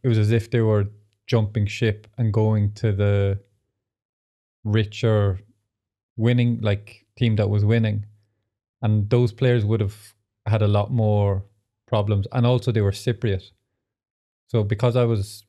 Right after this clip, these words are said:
a foreign player, like, it, it wouldn't, I don't think it had the same meaning for me switching teams. Um, and kind of Apoel fans liked me. And there was never, I never really had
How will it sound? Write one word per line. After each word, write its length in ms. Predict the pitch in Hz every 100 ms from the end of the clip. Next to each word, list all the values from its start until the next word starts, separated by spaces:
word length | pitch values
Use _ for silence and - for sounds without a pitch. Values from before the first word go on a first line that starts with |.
| _ -
a 60 |
foreign 440 | 104 123 117 117 110
player, 300 | 117 110 104
like, 180 | 98 110
it, 160 | 104
it 120 | - 110
wouldn't, 600 | 127 127 120 - - - - - _ _ _ _ _
I 40 | 120
don't 140 | 123
think 160 | 107 117
it 80 | 110
had 140 | 110
the 80 | 107
same 340 | - 120 113
meaning 360 | 110 113 113 104
for 140 | 110
me 360 | 110 113 110 104 - _
switching 480 | - - 110 - 120
teams. 480 | 135 131 127 107 - _ _ _ _ _ -
Um, 720 | 107 104 104 101 98 98 101 - _ _ _ _ _ _ _ _ _ -
and 400 | 117 110 107 - - _ _ _ _ _
kind 200 | - 127
of 100 | 110 101
Apoel 460 | - 110 117 110 120
fans 720 | - 113 104 101 98 - - _ _ _ _ _ _ _
liked 340 | - 107 107 -
me. 280 | 104 92 - _ _ _ _ _ _ _
And 120 | 113 104
there 80 |
was 160 | 107 104
never, 220 | 117 113
I 60 | 117
never 240 | 143 170
really 220 | 170 131 104
had 280 | 107 101